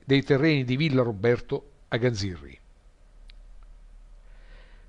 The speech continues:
Per non parlare degli spazi verdi già compromessi, come quello accanto il Palazzo dei Leoni,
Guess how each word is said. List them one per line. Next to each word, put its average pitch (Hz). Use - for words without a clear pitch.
Per 160
non 170
parlare 165
degli 143
spazi 143
verdi 143
già 143
compromessi, 123
come 156
quello 180
accanto 170
il 143
Palazzo 156
dei 139
Leoni, 123